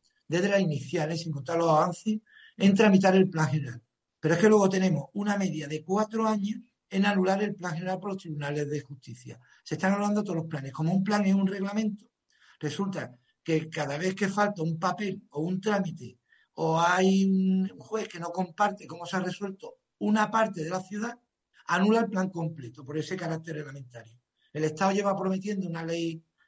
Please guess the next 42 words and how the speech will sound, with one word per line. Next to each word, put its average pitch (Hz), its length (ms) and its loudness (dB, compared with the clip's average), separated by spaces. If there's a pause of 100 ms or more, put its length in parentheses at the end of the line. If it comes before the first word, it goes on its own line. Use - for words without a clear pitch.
(120)
estatal 170 480 -2
de 156 100 -2
seguridad 160 360 -4
jurídica 165 420 -6
en 160 60 -4
el 160 100 -2
urbanismo 156 560 -6 (240)
desde 139 180 -4
hace 170 220 -4
años 160 320 -2 (520)
y 131 100 -10
desde 135 280 -6
legislaturas 165 580 -4
anteriores 170 480 -2
y 143 160 -6
no 165 280 -2
llega, 208 420 0 (560)
y 147 140 -4
la 147 100 0
verdad 143 180 -2
es - 60 -8
que 170 80 0
teníamos 175 400 -4
un 156 280 -4
problema 156 960 -6
tremendo. 135 540 -6 (460)
El 147 260 -2
planeamiento 156 580 4
es 160 80 6
necesario 175 600 0
para 143 160 -10
ordenar 139 180 -16
las 151 160 -10
ciudades 208 400 -2 (580)
y 160 140 0
los 147 220 2
planes 165 440 -2
tardan 143 360 0
mucho 185 340 2
tiempo 160 220 -6
en 147 60 -4
hacerse, 190 500 -4